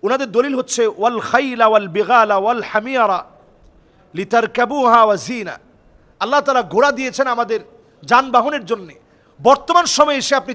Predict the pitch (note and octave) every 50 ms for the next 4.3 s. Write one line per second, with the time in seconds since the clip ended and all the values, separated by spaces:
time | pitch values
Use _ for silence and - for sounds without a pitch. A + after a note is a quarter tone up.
0 | - - B3+ F#3+ A#3+ A3+ G#3 G#3+ A3+ C4 - - _ _ _ _ _ _ _ _
1 | _ _ _ - G#3+ A3+ A3+ A#3+ C4+ A#3+ F3+ D#3 A3 B3+ C4 B3 A#3+ A#3 A#3+ A#3+
2 | A#3+ G3 A3 A3 A3 G#3+ G#3 A3 A3+ C4+ D4 D#4 D#4+ D#4 C4+ G#3 - - _ _
3 | _ _ _ _ _ _ _ _ _ - - G3+ B3+ C4 C4+ B3+ F3 C#3 G#3+ B3+
4 | A3+ F#3 F3+ D#4 D4+